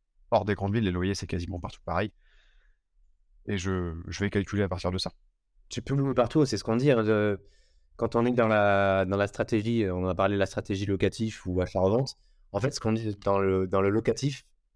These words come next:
Speaker 2: tout le monde a besoin de se loger, en fait. Que tu sois dans une ville de deux mille cinq cents habitants ou dans une ville de trois cent mille habitants, ben, les gens ont besoin d'un toit au-dessus de leur tête.
Speaker 1: Ah, mais c'est, c'est incroyable. Je parlais, euh, ici, avec, euh, toute petite ville, je parlais avec le fromager, ce que je sais pas, je vois, euh, je vais acheter mon fromage, je vois une affichette, euh,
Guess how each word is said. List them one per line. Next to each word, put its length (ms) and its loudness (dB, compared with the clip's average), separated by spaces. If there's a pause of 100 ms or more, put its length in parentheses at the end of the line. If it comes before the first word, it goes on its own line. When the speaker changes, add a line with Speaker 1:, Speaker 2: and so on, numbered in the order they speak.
(120)
Speaker 2:
tout 100 -8
le 60 0
monde 120 4
a 60 4
besoin 240 2
de 40 -4
se 120 -4
loger, 240 0
en 60 -4
fait. 260 -10
Que 100 0
tu 180 -4
sois 160 4
dans 120 2
une 200 0
ville 260 0
de 240 2 (300)
deux 160 0
mille 120 0
cinq 120 0
cents 200 -2
habitants 400 2
ou 80 -2
dans 140 -2
une 160 -2
ville 180 -4
de 160 -4
trois 200 -6
cent 140 -6
mille 140 -2
habitants, 380 -4 (480)
ben, 120 0
les 100 2
gens 120 0
ont 60 4
besoin 220 0
d'un 120 0
toit 160 0
au-dessus 200 -2
de 40 -4
leur 100 0
tête. 180 0
Speaker 1:
Ah, 40 -2
mais 80 -2
c'est, 180 -8
c'est 120 -6
incroyable. 420 -2
Je 80 -6
parlais, 240 0
euh, 160 -4 (800)
ici, 300 -4
avec, 200 0
euh, 60 -2
toute 140 -10
petite 280 -2
ville, 140 -2
je 80 -8
parlais 180 0
avec 120 -2
le 80 -4
fromager, 400 -2
ce 80 -6
que 80 -8
je 60 -6
sais 40 -12
pas, 120 0
je 80 -2
vois, 240 0
euh, 260 -6
je 80 -10
vais 60 -6
acheter 180 -6
mon 100 -2
fromage, 340 -2
je 40 -8
vois 120 0
une 100 -2
affichette, 420 -4
euh, 540 -4